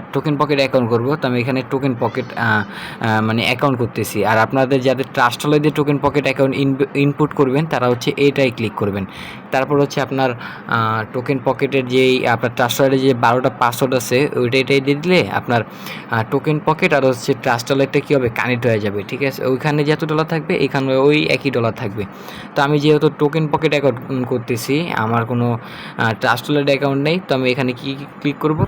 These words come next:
ট্রাস্ট ওয়ালেট, আহ, ক্রিয়েট ওয়ালেটে ক্লিক করবো। তো ক্রিয়েট ওয়ালেটে ক্লিক করার পর এখানে আমার ক্লিক করতে হবে হচ্ছে, আহ, আবারও ক্রিয়েট ওয়ালেটে চাপ দিতে হবে।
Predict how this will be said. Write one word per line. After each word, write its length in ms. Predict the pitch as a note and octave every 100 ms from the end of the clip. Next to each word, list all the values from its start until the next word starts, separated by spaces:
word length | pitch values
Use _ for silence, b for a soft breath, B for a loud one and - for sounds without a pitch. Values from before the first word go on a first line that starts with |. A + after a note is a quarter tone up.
| -
ট্রাস্ট 300 | B2+ A2 -
ওয়ালেট, 240 | B2 A2+
আহ, 160 | A2 G#2 - - -
ক্রিয়েট 320 | - C#3 C#3
ওয়ালেটে 480 | - A2 A2 B2 B2
ক্লিক 220 | A#2 F#3 -
করবো। 260 | A2 G2+ G#2+ - B B B B B -
তো 80 | C3
ক্রিয়েট 340 | B2 D#3 D#3
ওয়ালেটে 280 | D#3 D#3 D#3
ক্লিক 240 | D#3 D3 -
করার 240 | D#3 D3
পর 320 | C#3 B2+ A#2 C#3+
এখানে 360 | C3+ B2+ C3+
আমার 180 | C3+ C3+
ক্লিক 220 | B2 B2+ -
করতে 260 | C#3+ -
হবে 220 | C#3 C3+ C3+
হচ্ছে, 340 | C3 - E3
আহ, 760 | F#3 - - - - B2 A#2 -
আবারও 360 | A#2+ C3 C#3+ C3+
ক্রিয়েট 340 | B2 B2+ A2
ওয়ালেটে 280 | A2+ A2+ A2+
চাপ 200 | A#2 A2
দিতে 240 | G#2 G2+
হবে। 300 | A2 G2+ G#2+